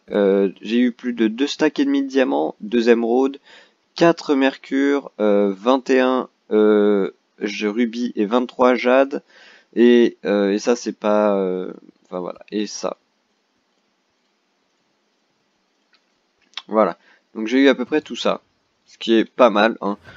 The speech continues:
Et on va s'occuper tout de suite, bah, de ranger ça dans l'under chest. Et, euh, et voilà. Donc, euh, là,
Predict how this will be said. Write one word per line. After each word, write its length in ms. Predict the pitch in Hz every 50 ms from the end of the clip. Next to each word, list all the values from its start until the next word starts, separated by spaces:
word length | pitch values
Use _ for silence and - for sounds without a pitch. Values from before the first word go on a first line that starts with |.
| - _ _ -
Et 100 | 107 113
on 60 | 113
va 100 | 117 120
s'occuper 340 | 120 - 117 117 110 131 135
tout 100 | - 120
de 40 | 117
suite, 120 | 123 120
bah, 120 | 117 113
de 80 | 101 101
ranger 280 | 101 104 107 110 101 98
ça 120 | - 120
dans 100 | 110 110
l'under 260 | 107 107 107 98 98 -
chest. 300 | - 98 110 - _ - -
Et, 260 | - 104 101 - - -
euh, 320 | 71 65 58 60 62 - - _ _ _ -
et 80 | 113
voilà. 220 | 104 85 71 - - _ _ _ _ _ _ _ _ _ -
Donc, 440 | - 107 107 139 147 151 151 143 123 _ _ - -
euh, 340 | 127 123 127 127 123 123 123
là, 400 | 123 127 131 143 143 147 143